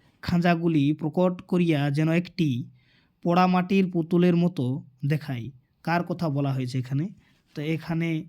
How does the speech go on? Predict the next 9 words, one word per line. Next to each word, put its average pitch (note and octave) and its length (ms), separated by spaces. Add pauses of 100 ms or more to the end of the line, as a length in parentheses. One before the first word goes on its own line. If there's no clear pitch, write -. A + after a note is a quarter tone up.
বলা D#3 260
হয়েছে D3 480 (220)
যে C3+ 420 (680)
তিরিশ, E3+ 480 (100)
আহ, D3+ 160
ঊনত্রিশ E3 420
নম্বরের D#3+ 300
যে D3+ 120
প্রশ্ন, D3 440